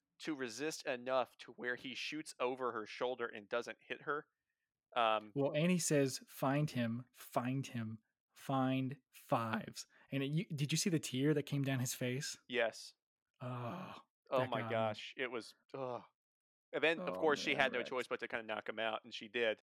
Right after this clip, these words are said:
Speaker 1: You know, she force jumped at him.
Speaker 2: Dude, the
Speaker 1: Uh,
Speaker 2: way that she handled all those, all that gunfire, that
Speaker 1: Insane.
Speaker 2: blaster fire, oh my
Speaker 1: The
Speaker 2: gosh, and
Speaker 1: music, though,
Speaker 2: then
Speaker 1: the music did it for
Speaker 2: Oh.
Speaker 1: me.
Speaker 2: So, yeah, I was gonna, I have a note about the music. Um, it felt like,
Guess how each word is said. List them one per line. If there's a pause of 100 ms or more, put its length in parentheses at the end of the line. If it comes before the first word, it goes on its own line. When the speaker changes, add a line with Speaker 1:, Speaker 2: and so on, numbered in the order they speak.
Speaker 1:
You
know,
she
force
jumped
at
him. (720)
Speaker 2:
Dude,
the
Speaker 1:
Uh,
Speaker 2:
way
that
she
handled
all
those, (240)
all
that
gunfire, (480)
that
Speaker 1:
Insane.
Speaker 2:
blaster
fire,
oh
my (320)
Speaker 1:
The
Speaker 2:
gosh,
and
Speaker 1:
music,
though,
Speaker 2:
then
Speaker 1:
the
music
did
it
for
Speaker 2:
Oh.
Speaker 1:
me. (480)
Speaker 2:
So,
yeah,
I
was
gonna,
I
have
a
note
about
the
music.
Um, (360)
it
felt
like,